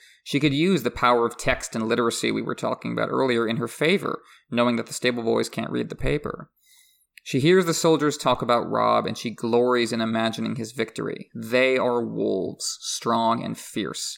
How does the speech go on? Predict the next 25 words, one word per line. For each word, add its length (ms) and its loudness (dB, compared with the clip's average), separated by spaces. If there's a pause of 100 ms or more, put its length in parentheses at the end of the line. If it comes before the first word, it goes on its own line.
(320)
If 160 -6
they 120 2
run 260 0
together, 560 0 (460)
no 180 -2
one 160 -2
can 180 -8
hurt 280 -8
them. 200 -12 (840)
But 120 0
then 220 -2
Weiss 400 2
shatters 580 2
her 120 2
daydream 580 0
and 200 -4
drags 340 2
her 140 0
back 240 0
to 80 -12
the 80 -2
harsh 400 0
realities 500 2
of 80 -4
Harrenhal, 560 -4